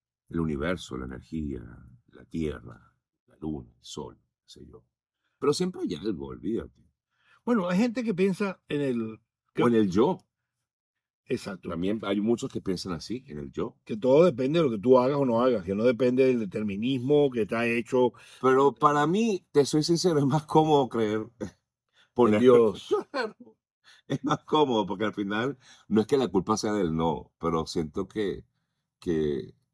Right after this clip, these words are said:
Speaker 1: él, él nos colocó en este mundo con alguna, por alguna razón, por algún motivo. Tiene un propósito para colocarnos a nosotros en, incluso en este lugar, en este momento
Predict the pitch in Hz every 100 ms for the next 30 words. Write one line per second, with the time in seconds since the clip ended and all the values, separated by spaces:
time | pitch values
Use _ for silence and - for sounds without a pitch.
0 | _ - 80 80 90 98 107 123 110 98
1 | 101 - 107 98 107 107 85 73 73 85
2 | 80 - 69 65 76 73 69 - 76 -
3 | 62 64 65 _ 76 71 _ _ _ _
4 | 76 69 69 69 73 - 71 73 - 80
5 | 71 _ _ _ _ _ _ _ _ 73
6 | 71 71 71 67 73 71 90 80 67 76
7 | 85 90 78 78 80 78 73 92 92 104
8 | 78 80 92 95 - 80 78 82 - 95